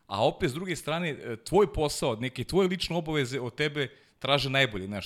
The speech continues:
mno-, uzimaju ti vreme, e, troše energiju, e, treba sebi da obezbediš egzistenciju, a znamo da u novim prostorima nije baš lako od posla kojim se ona bavi obezbediti e-, e-, egzistenciju, tako da je,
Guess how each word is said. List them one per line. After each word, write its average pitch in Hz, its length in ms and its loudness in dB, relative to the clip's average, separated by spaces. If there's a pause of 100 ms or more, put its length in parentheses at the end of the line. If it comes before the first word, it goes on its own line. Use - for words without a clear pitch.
mno-, 110 540 -6
uzimaju 143 400 0
ti 117 220 -6
vreme, 131 540 2 (260)
e, 120 100 -2
troše 151 420 2
energiju, 147 600 2 (300)
e, 110 100 -4
treba 160 320 0
sebi 165 260 2
da 143 80 0
obezbediš 147 480 2
egzistenciju, 131 680 0
a 131 80 2
znamo 143 240 2
da 123 100 -4
u - 20 -2
novim 131 160 -2
prostorima 131 440 -2
nije 143 160 2
baš 120 260 0
lako 113 320 0 (500)
od 117 160 -2
posla 139 320 0
kojim 131 240 -2
se - 140 -2
ona 139 180 2
bavi 117 340 0
obezbediti 120 640 -2
e-, 113 40 -4
e-, 117 300 -8
egzistenciju, 123 680 -4
tako 135 280 -4
da 139 120 -2
je, 127 220 -2